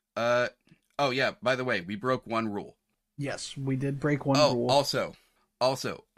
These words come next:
Speaker 1: here's the other thing. Bit dot L Y slash literal cat pod. Go there. You can download all of the character sheets from every single episode. That will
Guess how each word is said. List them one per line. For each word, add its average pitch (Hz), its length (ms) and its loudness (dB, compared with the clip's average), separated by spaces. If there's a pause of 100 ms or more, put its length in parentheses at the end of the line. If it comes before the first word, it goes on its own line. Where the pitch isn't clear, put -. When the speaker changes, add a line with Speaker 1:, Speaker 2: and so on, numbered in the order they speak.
Speaker 1:
here's 135 220 -2
the 127 120 -2
other 98 160 0
thing. 85 300 -12 (380)
Bit 143 280 0
dot 131 320 2
L 127 240 2
Y 123 280 2
slash 113 440 -2
literal 117 340 -2
cat 120 300 0
pod. 62 360 -6 (500)
Go 147 240 0
there. 98 360 -4 (120)
You 113 160 -6
can 107 220 -6
download 110 680 -2 (120)
all 110 240 -2
of 127 120 -8
the 131 100 -8
character 127 500 -4
sheets - 560 -12
from 101 320 -8
every 117 380 -2
single 135 440 -4
episode. 113 540 -4 (800)
That 120 200 0
will 131 320 0